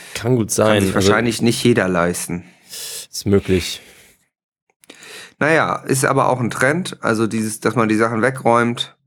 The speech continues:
Speaker 2: ist jetzt auch bei uns angekommen. Ist eine
Speaker 1: Mhm.
Speaker 2: neue Sache. Und, äh, wir sind natürlich als Lifestyle-Podcast, kriegen wir auch oft Fragen nach Trends und auch so Style-Fragen, sag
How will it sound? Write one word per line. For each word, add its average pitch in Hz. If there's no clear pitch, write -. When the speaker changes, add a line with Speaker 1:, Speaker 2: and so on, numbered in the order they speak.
Speaker 2:
ist -
jetzt -
auch 101
bei 101
uns 104
angekommen. 87
Ist -
eine 107
Speaker 1:
Mhm. 101
Speaker 2:
neue 95
Sache. -
Und, 104
äh, 101
wir 120
sind 135
natürlich 131
als 110
Lifestyle-Podcast, 117
kriegen 131
wir 110
auch -
oft -
Fragen 131
nach -
Trends 104
und 95
auch 92
so 92
Style-Fragen, 92
sag -